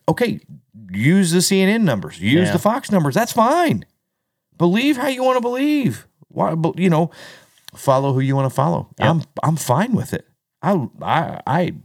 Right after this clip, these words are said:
Speaker 1: you know, it's good with
Speaker 2: Yeah.
Speaker 1: me. I don't care.
Speaker 2: Yeah, it's,
Speaker 1: You know?
Speaker 2: it's very unfortunate 'cause,
Speaker 1: It's,
Speaker 2: I mean,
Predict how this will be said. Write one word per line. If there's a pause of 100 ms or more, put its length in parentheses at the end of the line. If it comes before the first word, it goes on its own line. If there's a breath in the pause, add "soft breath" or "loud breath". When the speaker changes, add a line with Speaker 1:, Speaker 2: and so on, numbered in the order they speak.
(320)
Speaker 1:
you
know, (100)
it's
good
with
Speaker 2:
Yeah.
Speaker 1:
me.
I
don't
care.
Speaker 2:
Yeah,
it's, (260)
Speaker 1:
You
know?
Speaker 2:
it's
very
unfortunate
'cause,
Speaker 1:
It's,
Speaker 2:
I
mean,